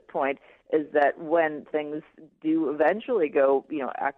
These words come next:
actually pretty badly, because we know that there are business cycles and there will eventually be, uh, a recession, they're not gonna have any tools left. And then it's gonna be really, really ugly. Um, but, you know, in, in reality, can they undo that?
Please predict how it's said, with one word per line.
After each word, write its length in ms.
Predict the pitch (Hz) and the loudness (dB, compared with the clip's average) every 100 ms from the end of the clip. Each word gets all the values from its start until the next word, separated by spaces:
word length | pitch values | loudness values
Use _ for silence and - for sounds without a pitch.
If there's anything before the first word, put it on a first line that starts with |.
| - | -2
actually 400 | 151 - - 143 | -2 -2 -6 -8
pretty 300 | - 151 131 | -2 -2 -2
badly, 440 | 123 123 113 170 | 0 2 2 0
because 280 | 240 - 135 | 0 -6 -8
we 140 | 131 131 | -6 -2
know 160 | 127 | -2
that 180 | 120 131 | -2 -4
there 140 | 131 139 | -4 0
are 120 | 156 | 0
business 400 | 151 143 143 139 | 0 -2 -4 -8
cycles 360 | 117 123 147 160 | -4 -2 -2 -4
and 120 | 143 | -6
there 120 | 127 123 | -8 -6
will 220 | 80 131 | -4 -4
eventually 600 | 127 120 - - 135 131 | -2 -2 -6 -8 -4 -4
be, 300 | 135 143 143 - - - | -2 -4 -4 -8 -14 -2
uh, 180 | 139 127 | 0 0
a 60 | 95 | -2
recession, 440 | 131 127 135 135 | -6 -2 -2 -2
they're 120 | 156 165 | -8 -6
not 180 | 185 | -8
gonna 120 | 185 208 | -6 -4
have 100 | 202 | -4
any 120 | 180 | -6
tools 260 | - 262 - | -2 -2 -2
left. 300 | - - - _ _ _ - | -8 -14 -18 _ _ _ -8
And 120 | 151 | -4
then 120 | 175 | -4
it's 140 | 208 | -4
gonna 160 | - 196 | -8 -8
be 140 | 196 214 | -6 -6
really, 640 | 185 196 226 262 262 202 | -8 -8 -6 -2 2 2
really 360 | 139 143 101 - | 2 -2 -4 -4
ugly. 460 | 127 113 131 120 - _ _ - | -6 -4 -4 -4 -6 _ _ 0
Um, 320 | 147 143 139 | 2 2 -2
but, 260 | - 160 - | -2 0 0
you 80 | 160 | -4
know, 100 | 139 | -6
in, 380 | - 156 156 - | -6 -8 -10 -8
in 160 | 175 170 | -6 -6
reality, 600 | 160 147 151 165 151 135 | -4 -2 0 2 0 -4
can 320 | - 139 131 | -6 -10 -8
they 140 | 131 | -8
undo 340 | 135 135 147 160 | -8 -8 -4 0
that? 300 | 170 170 | 2 2